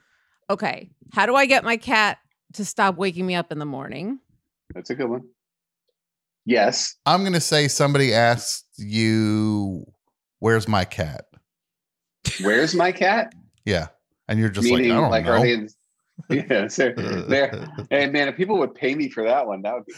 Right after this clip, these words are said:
Speaker 2: cool as heck.
Speaker 3: <laughs> Uh-huh.
Speaker 2: Um, yeah, no, not that.
Speaker 3: Okay. Well, they'll, then they'll ask about where cats, like, "Why does my cat hide in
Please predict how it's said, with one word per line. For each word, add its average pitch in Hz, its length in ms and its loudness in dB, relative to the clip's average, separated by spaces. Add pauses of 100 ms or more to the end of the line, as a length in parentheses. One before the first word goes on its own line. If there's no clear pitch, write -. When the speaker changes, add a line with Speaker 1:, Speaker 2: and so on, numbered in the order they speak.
(100)
Speaker 2:
cool 95 180 -4
as - 120 -6
heck. 101 260 2
Speaker 3:
<laughs> - 0 -
Uh-huh. 110 1000 2
Speaker 2:
Um, - 200 -8
yeah, 117 280 2
no, 104 300 2
not 123 340 0
that. 127 140 4
Speaker 3:
Okay. 98 240 -4 (200)
Well, 147 80 0
they'll, 156 260 4 (460)
then 147 220 4
they'll 160 180 6
ask 139 320 4 (600)
about 131 540 4
where 123 260 4
cats, 131 480 2
like, 117 260 4
"Why 127 240 4
does 135 160 0
my 123 120 4
cat 123 280 2
hide 117 560 4
in 104 540 -2